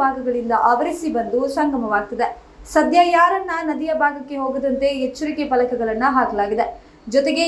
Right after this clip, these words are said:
ಎನ್ ಡಿ ಆರ್ ಎಫ್, ಹೋಮ್ ಗಾರ್ಡ್, ಅಗ್ನಿಶಾಮಕ ದಳದವರು ಸ್ಥಳದಲ್ಲೇ ಬೀಡು ಬಿಟ್ಟಿದ್ದಾರೆ. ಅಲ್ಲದೆ, ನೀರಿನ ಮಟ್ಟವನ್ನ ವೀಕ್ಷಿಸಲು ಮಾಜಿ ಶಾಸಕ ಸಂಜೀವ ಮಠಂದೂರು ಕೂಡ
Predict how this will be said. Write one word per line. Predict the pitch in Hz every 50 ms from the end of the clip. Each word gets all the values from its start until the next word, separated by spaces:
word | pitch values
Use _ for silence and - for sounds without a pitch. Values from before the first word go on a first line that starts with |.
| 330 320 311
ಎನ್ | 311 311 349
ಡಿ | 349 339 320
ಆರ್ | 311 311 311
ಎಫ್, | 302 302 294 294 294 311 330 320 - - - - - -
ಹೋಮ್ | 269 277 311 311 320 302 311
ಗಾರ್ಡ್, | 302 285 269 269 277 294 285 269 269
ಅಗ್ನಿಶಾಮಕ | 254 247 302 311 311 311 294 277 269 269 277 247 240
ದಳದವರು | 240 262 269 339 349 370 311 220 202 202 202
ಸ್ಥಳದಲ್ಲೇ | - - 302 349 339 339 311 277 269 269 285 277
ಬೀಡು | 277 285 262 247 196 208
ಬಿಟ್ಟಿದ್ದಾರೆ. | 202 220 220 220 214 220 240 226 - - - - 226
ಅಲ್ಲದೆ, | 247 269 311 311 311 240 220 240 254
ನೀರಿನ | 277 311 320 320 339 339 330
ಮಟ್ಟವನ್ನ | 311 311 311 294 285 269 277 269 254
ವೀಕ್ಷಿಸಲು | 269 262 - 277 247 - 269 247 262 277 285 262 262
ಮಾಜಿ | 254 247 262 277 - 294
ಶಾಸಕ | 277 269 - - - - 240 190 196 - - - - - - - - - - -
ಸಂಜೀವ | 330 339 339 349 392 392 381 381 330 311
ಮಠಂದೂರು | 285 302 294 269 254 262 254 254 247 247 -
ಕೂಡ | 226 220